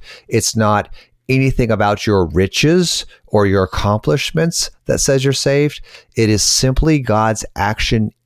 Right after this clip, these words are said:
in Christ. That salvific action accomplished on, on the cross and in the empty tomb,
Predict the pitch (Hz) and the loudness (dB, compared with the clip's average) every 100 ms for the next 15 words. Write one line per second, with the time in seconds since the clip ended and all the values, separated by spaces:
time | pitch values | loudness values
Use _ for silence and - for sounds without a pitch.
0 | - 123 139 156 151 - - 110 73 - | -4 0 2 2 0 -2 0 0 0 -4
1 | - - - _ _ _ _ _ - 98 | -10 -12 -20 _ _ _ _ _ -6 0
2 | 117 131 151 - - _ - - - 117 | 0 2 -2 -6 -20 _ -8 -2 0 2
3 | 113 104 117 131 165 165 - - _ - | 0 0 -2 0 -2 -4 -8 -20 _ -2
4 | 117 113 - 107 104 107 - 113 113 135 | -2 -4 -4 -2 -2 -4 -2 0 2 0
5 | 131 107 - _ - 110 127 139 139 - | 0 -4 -6 _ -4 0 0 0 -2 0
6 | 117 117 110 104 101 107 110 - 117 - | 0 0 -2 -2 0 -2 -2 -6 -6 0
7 | 98 87 87 | 2 2 0